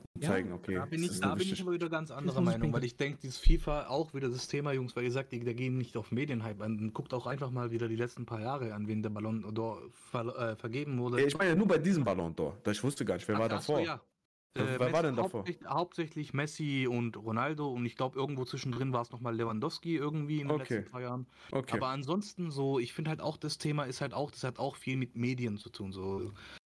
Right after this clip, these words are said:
Speaker 1: Ja, klar.
Speaker 3: Immer, immer das Thema Medien, Medien, Medien, weil ich bin halt auch der Meinung, so, dass diese, diese Preise, weil jetzt zum Beispiel Samir schreibt, äh,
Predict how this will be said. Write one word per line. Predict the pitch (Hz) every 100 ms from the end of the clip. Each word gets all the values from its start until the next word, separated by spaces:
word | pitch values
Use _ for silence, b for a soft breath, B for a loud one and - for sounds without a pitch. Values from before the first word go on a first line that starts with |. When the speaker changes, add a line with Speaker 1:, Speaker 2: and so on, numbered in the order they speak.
| -
Speaker 1:
Ja, | 107
klar. | 113 - 98 104 113
Speaker 3:
Immer, | 151
immer | 143
das | 131
Thema | - 135 139 135 107
Medien, | 123 135 131 113
Medien, | 120 113 107
Medien, | 117 117
weil | 113 113
ich | -
bin | 160 170
halt | 143
auch | - 151
der | 147
Meinung, | 127 143 147
so, | 113
dass | 110 107 -
diese, | 120 120 117
diese | 113 113
Preise, | - 127 139 131 131 B B _ _ -
weil | 117
jetzt | 120 -
zum | - 120
Beispiel | 123 123 120
Samir | 123 120 113
schreibt, | - 117 -
äh, | 110 110 110